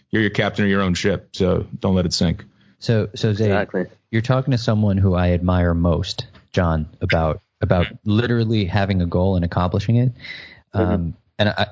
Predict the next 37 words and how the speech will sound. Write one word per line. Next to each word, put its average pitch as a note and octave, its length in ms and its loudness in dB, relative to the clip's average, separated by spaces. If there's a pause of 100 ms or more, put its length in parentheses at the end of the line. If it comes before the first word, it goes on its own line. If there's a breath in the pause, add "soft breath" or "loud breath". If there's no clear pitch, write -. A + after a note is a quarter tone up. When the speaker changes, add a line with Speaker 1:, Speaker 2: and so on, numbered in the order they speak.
(220)
Speaker 2:
John, G#2+ 200 0
I'm G#2+ 80 2
gonna, G#2+ 200 2
I'm G#2 80 0
gonna A2 100 2
embarrass G2+ 420 0
you G2 60 0
by F2+ 120 0
telling F2 280 0
you F2 80 2
this F2 120 0
story F2+ 340 0
just G2+ 240 -2
because G2+ 280 0
I F#2 140 0
think A2 460 -2
that F#2+ 160 0
people F#2 240 0
need F2+ 180 2
to F2 80 -6
hear A2+ 220 0
it, E3 160 -2
and A2 100 2
I G#2+ 80 2
think B2 260 -2
that G#2+ 160 0
you G2+ 180 2
would F#2+ 160 0
be F2 120 0
inspired D#2+ 440 0
by - 120 0
it. - 440 -2
Speaker 1:
Let's F2 200 0
do G2 180 2
it. - 140 -6 (280)
Speaker 2:
Um, F#2 320 2
Speaker 1:
Mm-hmm. F2+ 160 0